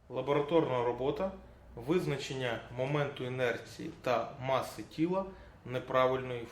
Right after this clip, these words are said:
форми. Обладнання лабораторної роботи. Е, диск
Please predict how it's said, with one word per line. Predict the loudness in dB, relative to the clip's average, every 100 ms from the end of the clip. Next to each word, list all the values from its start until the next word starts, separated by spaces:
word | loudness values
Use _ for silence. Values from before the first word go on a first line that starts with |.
| -10
форми. | -10 -10 -18 -20 -20 -20 -20 -20 -20 -4
Обладнання | 0 6 8 8 4 2
лабораторної | 0 0 -2 -2 -4 -4 -6 -8 -6
роботи. | -6 -6 -6 -8 -16 -20 -20 -20 -20 -20 -20 -20 -10 -4
Е, | 0 0 0 4
диск | 4 4 -2